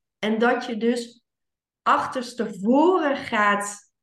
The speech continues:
bedenken van, oké, als dit mijn winst is, zo wil ik graag mijn persoonlijke leven, dit wil ik graag doen,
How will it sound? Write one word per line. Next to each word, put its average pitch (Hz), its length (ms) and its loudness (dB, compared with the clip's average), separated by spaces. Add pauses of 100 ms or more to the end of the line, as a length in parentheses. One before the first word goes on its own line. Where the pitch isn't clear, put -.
(100)
bedenken 202 1000 0
van, - 200 -10
oké, 175 280 -4
als 165 160 -10
dit 277 200 -6
mijn 170 220 -4
winst 233 440 -4
is, - 560 -4
zo 175 340 -4
wil 165 140 -2
ik 160 120 -8
graag 160 240 -10
mijn 165 160 -8
persoonlijke 240 600 -4
leven, 240 440 -2
dit 143 180 -10
wil 160 140 -6
ik 156 180 -8
graag 156 280 -10
doen, 247 440 0